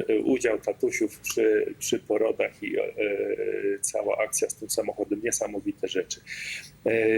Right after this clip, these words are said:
na czym polega to? Z-, oczywiście nie ja, mój zespół w całości. E, poród francuski jest odmianą cięcia cesarskiego. Jest to również poród, przy którym wykorzystujemy nacięcie skóry brzucha. Natomiast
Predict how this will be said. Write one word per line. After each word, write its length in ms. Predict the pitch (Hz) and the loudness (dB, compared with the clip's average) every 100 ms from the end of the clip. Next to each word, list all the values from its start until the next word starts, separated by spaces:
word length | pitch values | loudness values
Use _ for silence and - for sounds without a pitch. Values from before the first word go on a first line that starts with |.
| 107 104 98 | 6 4 2
na 180 | 104 127 | 0 -2
czym 180 | 143 156 | 0 0
polega 500 | 147 135 131 123 120 | 2 2 2 0 0
to? 220 | - 107 | 0 -2
Z-, 160 | 101 - | -2 -6
oczywiście 480 | - - - 123 - 110 | -6 -6 -6 -4 -2 0
nie 100 | 104 | 2
ja, 200 | 113 131 | 4 2
mój 180 | 107 101 | 2 2
zespół 400 | 123 143 - 110 | 2 0 -4 -6
w 80 | |
całości. 720 | - 104 104 101 - - 107 123 - - | -2 0 2 0 -4 -6 -4 -6 -10 -6
E, 300 | 104 101 101 98 98 95 98 95 - - | -2 0 0 -2 -2 -2 -2 -2 -8 -2
poród 280 | 151 170 - | 2 2 2
francuski 520 | 151 139 170 160 139 | 0 2 0 2 2
jest 220 | 131 - | 2 2
odmianą 540 | 123 120 131 147 143 131 | -2 0 0 2 2 2
cięcia 420 | - 147 - 110 | 0 -2 -2 -2
cesarskiego. 1160 | - 104 101 92 - - 101 95 92 104 113 120 | -2 -2 -2 -4 -6 -2 -2 0 2 2 4 2
Jest 300 | 110 - - | 0 0 0
to 260 | 107 107 - - - - - - | 2 0 -6 -20 -18 -18 -18 -4
również 560 | 107 131 127 117 110 - - - | 2 2 2 0 -2 -6 -16 -2
poród, 400 | 127 135 113 107 | 2 4 2 0
przy 240 | - - - | -4 -4 -4
którym 380 | - 117 117 113 | -2 0 0 -2
wykorzystujemy 920 | 110 113 107 107 - 113 123 120 107 | -2 -2 -2 -4 -2 0 2 0 -2
nacięcie 600 | 98 - - - - 101 | -2 0 0 0 -2 -2
skóry 380 | - - 98 98 | -2 0 0 0
brzucha. 640 | - 104 92 - 117 156 - - - - | 0 -2 -2 0 2 2 -2 -12 -20 -6
Natomiast 680 | 107 110 113 113 - - - | -6 -2 0 2 0 -4 -12